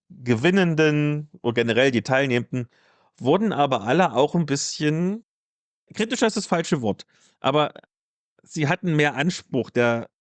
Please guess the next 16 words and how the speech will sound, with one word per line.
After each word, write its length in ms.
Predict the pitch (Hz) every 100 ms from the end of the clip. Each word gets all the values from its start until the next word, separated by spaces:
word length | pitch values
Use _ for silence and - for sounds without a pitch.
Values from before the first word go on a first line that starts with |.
| _
Goldene 340 | - 147 160 143
Stefan 460 | - 156 156 131 120
sollte 600 | 127 160 156 143 147 _ _ _ _
immer 220 | 151 143
größer 500 | 131 - 156 170 180
und 140 | 127 127
besser 480 | 131 151 156 147 135
und 180 | 123
toller 300 | 127 151 165
sein. 540 | 131 127 139 143 147 143
Und 480 | - 117 120 120 _ _ _ _ _ _ -
irgendwann 340 | 139 180 165
habe 160 | 151 139
ich 120 | -
gemerkt, 680 | 120 107 107 127 202 - - _ _ _ _ -
ich 340 | 127 - -